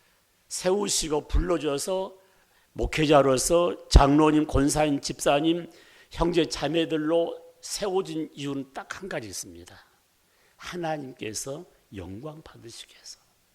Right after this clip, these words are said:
내가 너를 왜 세우고 부르셨는가? 영광 받으시기 위해서. 이 말을 다른 못 표현하면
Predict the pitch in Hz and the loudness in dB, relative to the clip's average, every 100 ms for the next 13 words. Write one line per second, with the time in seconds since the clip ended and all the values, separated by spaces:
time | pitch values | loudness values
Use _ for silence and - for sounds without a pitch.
0 | _ _ _ _ _ 113 107 135 127 123 | _ _ _ _ _ -12 -8 -8 -6 -6
1 | 156 - 151 233 - _ - - 160 151 | -6 -6 -6 -6 -10 _ -16 -12 -6 -6
2 | 156 175 - 120 120 107 80 82 - _ | -6 -8 0 0 0 -12 -18 -20 -20 _
3 | _ _ - 87 120 160 160 - 113 - | _ _ -14 -10 -8 -8 -10 -14 -14 -20
4 | _ - _ - 123 139 113 113 - 117 | _ -20 _ -8 -4 -4 -4 -8 -8 -6
5 | 123 113 98 101 139 | -4 -2 -4 -4 -16